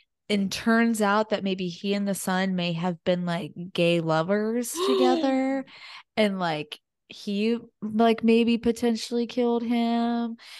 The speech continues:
Speaker 1: And so, like, th-, that case was actually just reopened based on new evidence. And also what I was talking about, the housekeeper
Speaker 2: Wow.
Speaker 1: who f-,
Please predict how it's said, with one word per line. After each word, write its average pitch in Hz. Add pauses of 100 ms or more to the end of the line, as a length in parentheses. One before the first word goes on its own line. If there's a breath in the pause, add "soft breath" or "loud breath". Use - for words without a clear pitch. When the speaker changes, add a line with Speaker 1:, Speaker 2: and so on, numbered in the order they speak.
(120)
Speaker 1:
And 214
so, 226
like, 185
th-, 226 (120)
that 226
case 294
was 247
actually 214
just 196
reopened 170
based 175
on 165
new 165
evidence. - (1120)
And 254
also 262
what 262
I 240
was 226
talking 214
about, 247
the 208
housekeeper 202
Speaker 2:
Wow. 226
Speaker 1:
who 220
f-, 196